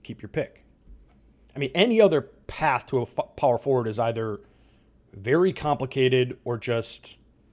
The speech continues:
gonna be a move for a backup caliber player at that position. And to that end, I mean, none of these, none of those things might come together. So it might just have to be McDaniels at the four next year. But man, I,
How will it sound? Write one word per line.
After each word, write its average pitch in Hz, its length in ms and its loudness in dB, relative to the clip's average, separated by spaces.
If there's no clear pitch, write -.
gonna 131 160 -2
be 120 120 -2
a 117 60 -2
move 117 280 -2
for 113 160 -4
a 98 60 -4
backup - 440 -6
caliber 104 360 -8
player 104 280 -10
at - 100 -16
that - 140 -16
position. - 400 -14
And - 80 -20
to - 60 -10
that 220 240 4
end, 170 240 4
I - 20 -2
mean, 165 160 -2
none 170 140 2
of 190 120 -4
these, 180 500 -6
none 143 140 -2
of 185 40 2
those 196 160 4
things 185 240 0
might 190 160 -2
come 185 200 -2
together. 175 320 -2
So - 160 -4
it 135 80 -2
might 156 160 2
just 165 160 -6
have - 260 -8
to - 80 -10
be 95 100 -14
McDaniels 98 480 -14
at 98 120 -10
the 104 40 -16
four 101 220 -10
next - 240 -18
year. - 160 -20
But 143 140 0
man, 170 260 4
I, 123 140 -2